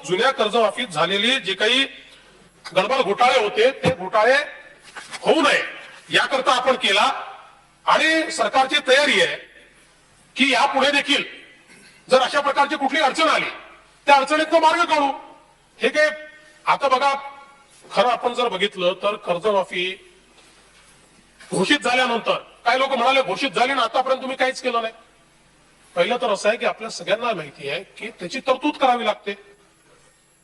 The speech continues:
शंभर कोटी रुपयाची थोडी आहे की सीएफ ॲडव्हान्स घेतला.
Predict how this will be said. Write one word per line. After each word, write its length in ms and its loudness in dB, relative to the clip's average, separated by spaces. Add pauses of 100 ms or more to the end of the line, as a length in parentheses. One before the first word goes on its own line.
(100)
शंभर 280 0
कोटी 180 -2
रुपयाची 340 2
थोडी 180 2
आहे 260 0
की 220 -6
सीएफ 340 0
ॲडव्हान्स 300 2
घेतला. 280 -4